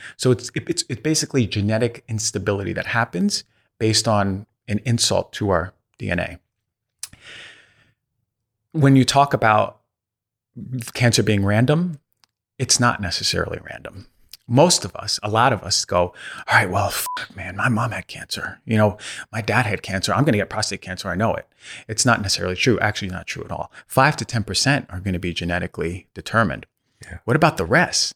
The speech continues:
Speaker 1: That's epigenetic factors, ninety percent, meaning that we have the power to make those interventions in, in multiple ways, 'cause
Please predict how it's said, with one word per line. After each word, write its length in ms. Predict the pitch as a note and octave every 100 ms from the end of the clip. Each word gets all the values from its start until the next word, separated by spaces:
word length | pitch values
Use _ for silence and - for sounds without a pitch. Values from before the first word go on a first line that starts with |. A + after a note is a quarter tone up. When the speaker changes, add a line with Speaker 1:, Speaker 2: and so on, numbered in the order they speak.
| _
Speaker 1:
That's 180 | - -
epigenetic 640 | - B2+ B2+ A2+ G2+ G2 -
factors, 440 | G2+ C3 - -
ninety 360 | G2 A#2 C3+ D3
percent, 480 | - G#2+ C3 A#2+ -
meaning 240 | G#2+ G#2+
that 180 | F#2+ G2+
we 80 | A#2+
have 260 | - E2
the 80 | -
power 560 | - - - E3 D#2 - - - -
to 100 | -
make 220 | A2 C3+ -
those 200 | A#2 -
interventions 760 | G2+ F#2 F#2+ G2+ - E2 - - _ _ _ _
in, 220 | A2+ A#2+ -
in 120 | A2+
multiple 440 | G#2+ D3+ E3+ C3+
ways, 360 | G#2+ C#3 - -
'cause 200 | - G2+